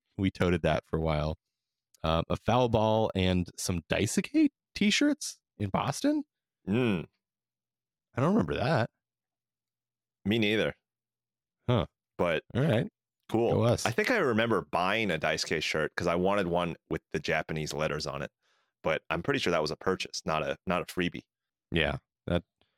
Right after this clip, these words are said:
Speaker 1: is, I think you're, you're wearing in the pho-, so we have a photo of, like, us after I had caught the foul ball, and that lives on in the lore of our, like,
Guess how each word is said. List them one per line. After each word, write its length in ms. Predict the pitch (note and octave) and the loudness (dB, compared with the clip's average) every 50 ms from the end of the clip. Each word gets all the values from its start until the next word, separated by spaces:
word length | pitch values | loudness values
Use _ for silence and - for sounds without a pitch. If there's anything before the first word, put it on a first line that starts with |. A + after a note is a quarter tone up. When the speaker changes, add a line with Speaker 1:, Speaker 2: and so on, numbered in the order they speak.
| _ _ _ _ _ _ _ _ _ - | _ _ _ _ _ _ _ _ _ -4
Speaker 1:
is, 100 | F#2+ G#2+ | -2 -2
I 80 | G#2 | 0
think 240 | - - G3 A3+ - | 2 2 2 2 4
you're, 220 | C4 A#3+ G3+ F#2 - _ _ - | 4 4 4 2 0 _ _ 0
you're 160 | G#2 A#2 C3 | 2 2 4
wearing 640 | A2 F2 E2+ F#2 A2 A2+ G2 E2+ E2 D#2+ D#2 D2+ G2 _ _ _ _ _ _ _ _ _ _ _ _ _ _ _ _ _ - | 4 4 4 4 4 4 4 4 2 2 0 -2 -4 _ _ _ _ _ _ _ _ _ _ _ _ _ _ _ _ _ -2
in 120 | - G#2 G#2 | 2 4 4
the 80 | G2+ | 2
pho-, 240 | F#2+ - - A#2 E2+ | 2 2 0 2 2
so 160 | - - B2+ | 4 2 4
we 140 | A2+ B2+ B2+ | 4 4 4
have 120 | C3 C#3 B2 | 4 4 2
a 80 | A2 | 0
photo 580 | - - - B2 A#2+ A2+ G#2+ F#2 F2 E2 E2 - - | 0 2 2 2 4 4 4 4 4 2 2 0 0
of, 240 | F#2 F2+ F2+ F2+ E2+ _ _ _ _ _ _ _ _ _ _ - | 0 2 2 0 -2 _ _ _ _ _ _ _ _ _ _ -4
like, 280 | G#2+ F#2+ F2 E2 - - | -2 0 0 0 -2 -2
us 380 | - G2+ F#2+ F#2 - - - - - - | -2 0 0 0 0 -2 -6 -6 -4 -2
after 280 | F2+ - - - F#2 | -2 -2 0 0 0
I 60 | F2 E2+ | 2 2
had 120 | E2 - | 0 0
caught 180 | - F#2 E2+ - | -2 -4 -4 -4
the 80 | - - - | -6 -8 -8
foul 160 | F#2 E2+ E2 | -6 -6 -4
ball, 400 | - - E2+ D#2+ D2+ C#2+ C#2+ C#2+ _ _ _ _ _ _ _ _ _ - | -2 0 0 2 2 0 -2 -4 _ _ _ _ _ _ _ _ _ -8
and 120 | E2+ E2+ E2+ | -4 -2 -2
that 160 | E2+ - - | -2 -2 -2
lives 280 | G2 G2 F#2 F2 E2+ | -2 0 0 0 0
on 340 | F#2 F2+ F2 E2+ E2+ E2 D#2+ - - | 0 0 2 0 0 -2 -4 -6 -4
in 280 | F#2 F2 E2 D#2+ D#2+ - _ _ _ - | -4 -2 -2 -2 -4 -8 _ _ _ -4
the 60 | F2+ | -2
lore 320 | F2 F2 F2 E2+ F2 F2 D#2 | 0 0 2 2 2 2 2
of 180 | B1 D#2+ D#2 | 0 -2 -4
our, 300 | D#2 D#2 D#2+ D#2 D2+ D2 - _ | -2 -4 -4 -4 -4 -6 -6 _
like, 180 | - D#2 D2+ D2 | 0 0 0 0